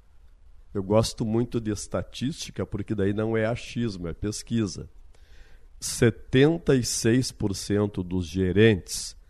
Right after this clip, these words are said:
coordenadores de equipe, têm sérias dificuldades de falar em público, de conduzir reuniões,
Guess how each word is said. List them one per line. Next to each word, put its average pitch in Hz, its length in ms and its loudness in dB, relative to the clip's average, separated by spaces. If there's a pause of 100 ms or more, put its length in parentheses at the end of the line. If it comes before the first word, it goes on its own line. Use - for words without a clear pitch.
(360)
coordenadores 104 840 2
de 90 120 0
equipe, 117 520 -4 (1000)
têm 120 180 4
sérias 151 840 6
dificuldades 113 840 0
de 117 100 -4
falar 101 440 0
em 104 100 -2
público, 101 640 -6
de 87 100 -4
conduzir 107 600 -4
reuniões, 107 960 0